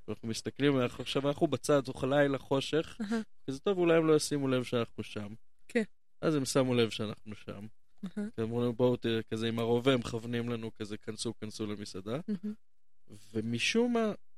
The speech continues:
Speaker 1: ממש לא פחדתי באותו רגע.
Speaker 2: אוקיי, מעניין.
Speaker 1: ממש ממש לא פחדתי באותו רגע,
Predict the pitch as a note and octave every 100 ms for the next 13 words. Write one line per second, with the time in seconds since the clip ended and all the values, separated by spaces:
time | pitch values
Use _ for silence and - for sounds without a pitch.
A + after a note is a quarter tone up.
0 | - - B2+ A#2+ C3 E3+ G#3 - E3+ -
1 | C#3+ B2+ A2+ A2 - F#2 G2+ - - -
2 | - - - - - - - - - -
3 | - A#3 A#3 G#3+ A3 A#3+ E3+ - - -
4 | - A2 A2 B2+ E3 D#3+ D#3+ C#3+ C3 B2+
5 | - A2 - B2 - C3 C3+ - C#3 C#3
6 | D3